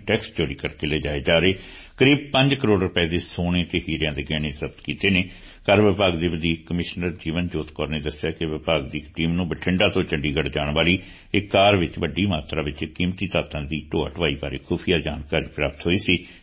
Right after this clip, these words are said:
ਇਸ ਗੱਡੀ ਦਾ ਵਿਆਪਕ ਪਿੱਛਾ ਕਰਨ ਤੋਂ ਬਾਅਦ ਵਾਹਨ ਨੂੰ ਪਲਾਜ਼ਾ ਕਾਲਾ ਜਹਾਰ ਭਵਾਨੀਗੜ੍ਹ ਪਟਿਆਲਾ ਰੋਡ ਨੇੜੇ ਕਾਬੂ ਕੀਤਾ ਗਿਆ।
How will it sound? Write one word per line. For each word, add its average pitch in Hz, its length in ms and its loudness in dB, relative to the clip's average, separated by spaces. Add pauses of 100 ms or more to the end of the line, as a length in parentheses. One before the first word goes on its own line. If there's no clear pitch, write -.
ਇਸ 92 220 -2
ਗੱਡੀ 90 220 4
ਦਾ 90 140 4
ਵਿਆਪਕ 85 400 0
ਪਿੱਛਾ - 320 -4
ਕਰਨ 73 220 -6
ਤੋਂ 76 140 -4
ਬਾਅਦ 76 200 0
ਵਾਹਨ 87 220 2
ਨੂੰ 82 180 2 (1040)
ਪਲਾਜ਼ਾ 113 540 6 (140)
ਕਾਲਾ 101 320 4
ਜਹਾਰ 87 360 -2
ਭਵਾਨੀਗੜ੍ਹ 87 600 -2
ਪਟਿਆਲਾ 76 360 -4
ਰੋਡ 71 260 -6 (240)
ਨੇੜੇ 82 200 -6
ਕਾਬੂ 73 320 -6
ਕੀਤਾ 85 360 -6
ਗਿਆ। 101 220 -4